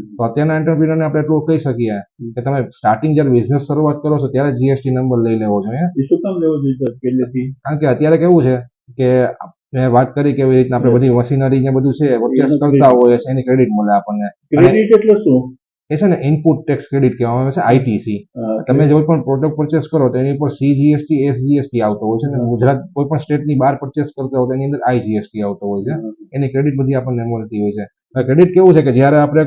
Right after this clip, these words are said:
Speaker 1: માલ વેચીએ છીએ અહીંયા
Speaker 2: હા, હા,
Speaker 1: ત્યારે
Speaker 2: હા.
Speaker 1: આપણે ટેક્સ ભરવાનો થતો હોય.
Speaker 2: હમ.
Speaker 1: For example એવું કહીએ કે ભાઈ મેં એક લાખ રૂપિયાનું ગુડ્સ સેલ કર્યું
Speaker 2: હા.
Speaker 1: તો એમાં મારે પાંચ ટકા લેખે, ફાઈવ પર્સન્ટ લેખે ટુ પોઇન્ટ ફાઈવ, ટુ પોઇન્ટ ફાઈવ સી જી એસ ટી અને એસ જી એસ ટી પે કરવાનો થયો.
Speaker 2: હમ.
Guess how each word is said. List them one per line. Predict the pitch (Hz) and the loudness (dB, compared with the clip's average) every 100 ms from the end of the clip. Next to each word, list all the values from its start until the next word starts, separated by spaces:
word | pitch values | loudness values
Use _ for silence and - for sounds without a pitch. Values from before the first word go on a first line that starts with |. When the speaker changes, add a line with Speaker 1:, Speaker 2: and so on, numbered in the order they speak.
| - | -2
Speaker 1:
માલ | 117 143 123 | -2 0 0
વેચીએ | 104 107 | -2 0
છીએ | 160 143 | 2 2
અહીંયા | 104 104 98 | 0 -6 -8
Speaker 2:
હા, | - 127 | -8 -8
હા, | 113 | -6
Speaker 1:
ત્યારે | 120 131 | -2 0
Speaker 2:
હા. | 143 | 0
Speaker 1:
આપણે | 131 | -2
ટેક્સ | 120 147 123 | -2 -2 0
ભરવાનો | 139 147 139 | 0 2 0
થતો | 120 113 110 101 | -2 -4 -4 -4
હોય. | 101 | -4
Speaker 2:
હમ. | 98 _ - 123 | -6 _ -10 -4
Speaker 1:
For | 143 135 | 0 0
example | 117 139 135 | 2 2 2
એવું | 135 135 | 2 2
કહીએ | 151 135 107 | 2 2 2
કે | 101 _ _ 120 | -4 _ _ -2
ભાઈ | 127 | 0
મેં | 131 113 | 0 -2
એક | 135 151 | -2 0
લાખ | 143 135 | 0 -2
રૂપિયાનું | 123 123 147 120 | -2 -2 0 0
ગુડ્સ | 127 131 | 0 0
સેલ | - 127 110 | -2 0 0
કર્યું | 110 107 92 | -2 -2 -4
Speaker 2:
હા. | 185 123 113 - _ - | -8 -10 -10 -10 _ -6
Speaker 1:
તો | |
એમાં | 135 135 143 | -4 -2 0
મારે | 139 147 | 0 0
પાંચ | 165 131 135 - | 0 -2 -6 -4
ટકા | 131 131 | -4 -2
લેખે, | 127 120 160 | -2 -2 -2
ફાઈવ | 175 131 131 | -2 -2 -2
પર્સન્ટ | 131 131 127 | -4 -4 -4
લેખે | 117 120 180 202 _ _ _ - | -4 -2 -4 -6 _ _ _ -4
ટુ | 147 | -2
પોઇન્ટ | 151 143 | 0 0
ફાઈવ, | 147 | 0
ટુ | 147 | 0
પોઇન્ટ | 135 139 | -2 -4
ફાઈવ | 147 147 | -2 -2
સી | 147 143 | 0 0
જી | 123 | 2
એસ | 135 131 | 0 2
ટી | 143 | 0
અને | 135 123 | 2 0
એસ | 120 | 0
જી | 127 | 0
એસ | 131 | 0
ટી | 131 | 0
પે | 110 120 | 0 0
કરવાનો | 117 113 110 | 0 -4 -6
થયો. | 107 107 90 - | -6 -8 -8 -10
Speaker 2:
હમ. | 120 | -14